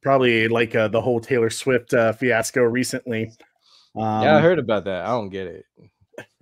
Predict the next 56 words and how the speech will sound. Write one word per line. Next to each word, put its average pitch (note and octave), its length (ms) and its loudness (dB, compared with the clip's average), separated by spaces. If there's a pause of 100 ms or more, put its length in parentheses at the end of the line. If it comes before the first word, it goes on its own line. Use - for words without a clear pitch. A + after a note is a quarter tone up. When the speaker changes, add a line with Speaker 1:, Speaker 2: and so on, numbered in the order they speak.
Speaker 1:
I, C3+ 120 0
Speaker 2:
I - 60 -4
don't F3+ 80 2
Speaker 1:
well, G#3 120 6
Speaker 2:
even A3 180 2
know. B2 280 0
I A2 100 -10
don't C#3 220 0
know C3 120 -2
one. C3 280 -4
No A3+ 160 6
offense G3 380 0
to D#3 60 -12
the C3 80 -6
woman, A#2 300 -8
no. G#2 180 -14 (420)
Speaker 1:
Oh, C4+ 140 4
yeah, A#3 200 6
Speaker 2:
I, B2+ 60 6
Speaker 1:
I - 20 4
mean, C3+ 260 4
Speaker 2:
I E3+ 40 6
don't D#3+ 140 2
know D3 160 0
what C3+ 160 -2
her, A2+ 260 -8
I A#2+ 100 -8
don't A#2+ 160 -6
know G2 180 -14
any A2+ 240 -12
song. F#2 400 -16 (140)
Speaker 1:
she D#3+ 160 0
almost E3+ 260 -4
made, E3 160 4
like, D#3 200 2
a C#3 80 2
hundred D#3 260 2
million D3+ 280 2
dollars C#3+ 400 2
op-, C#3 280 0
you C3+ 100 0
know, B2+ 160 0
opening C3+ 320 -4
weekend, C3 440 0
so B2 180 2
I C#3 140 0
can't, D#3+ 340 -4 (100)
uh, B2+ 240 -2
you C3 120 -4
know, C3 100 -2
I C#3 80 -2
can't, C#3 340 -8
uh, C#3+ 200 0 (280)
say - 300 -6
nothing. D#3 400 -2
She, D#3+ 360 -8